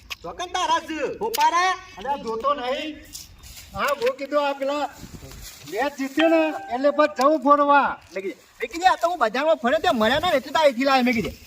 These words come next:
Speaker 2: અરે, તને શરમ આવે કે નહીં?
Speaker 1: ચમ.
Speaker 2: તાણે મેચ જોવાનો શોખ હોય તો પછી લાઈન મેલવા પડે.
Speaker 1: એવી વાત નહીં માર ભાઈ. જો
Speaker 2: હા.
Speaker 1: બહુ ખબર હે, પિત્તાના મોણી મને ફોડી આવવા દે.
Speaker 2: અલ્યા, તારા કરતી મને વધારે ખુશી છે.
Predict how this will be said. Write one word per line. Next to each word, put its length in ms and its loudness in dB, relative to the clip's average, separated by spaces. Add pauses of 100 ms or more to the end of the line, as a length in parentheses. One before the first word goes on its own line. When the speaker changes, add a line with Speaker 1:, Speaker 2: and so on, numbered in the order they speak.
(160)
Speaker 2:
અરે, 160 4
તને 320 4
શરમ 340 6
આવે 260 8
કે 80 0
નહીં? 280 4
Speaker 1:
ચમ. 280 2 (300)
Speaker 2:
તાણે 360 0 (580)
મેચ 240 2
જોવાનો 420 4
શોખ 240 4
હોય 200 4
તો 120 0
પછી 140 2
લાઈન 380 2
મેલવા 320 4
પડે. 280 2 (380)
Speaker 1:
એવી 160 -6
વાત 260 -4
નહીં 140 -6
માર 160 2
ભાઈ. 380 2
જો 420 -4
Speaker 2:
હા. 160 2
Speaker 1:
બહુ 140 0
ખબર 220 -2
હે, 60 2
પિત્તાના 440 -4
મોણી 200 -4
મને 240 -4
ફોડી 280 0
આવવા 220 8
દે. 360 6 (840)
Speaker 2:
અલ્યા, 220 -2
તારા 360 2
કરતી 280 -2
મને 260 0
વધારે 380 0
ખુશી 380 -2
છે. 420 0